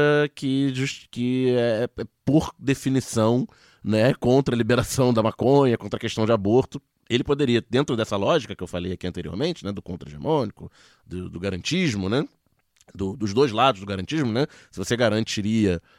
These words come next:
ao, ao Lula, por exemplo, a obtenção de um habeas corpus, em, hipoteticamente, né, em dois mil e dezoito, você também,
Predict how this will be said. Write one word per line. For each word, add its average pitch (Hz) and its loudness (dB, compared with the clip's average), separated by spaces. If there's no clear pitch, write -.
ao, 101 0
ao 95 -2
Lula, 117 2
por 104 -2
exemplo, 98 0
a 92 2
obtenção 95 -4
de 92 -6
um 98 -2
habeas 92 -4
corpus, 95 0
em, 85 -10
hipoteticamente, 101 -2
né, 90 -2
em 98 -4
dois 92 -6
mil 92 -6
e 87 -8
dezoito, 117 0
você 101 -8
também, 127 0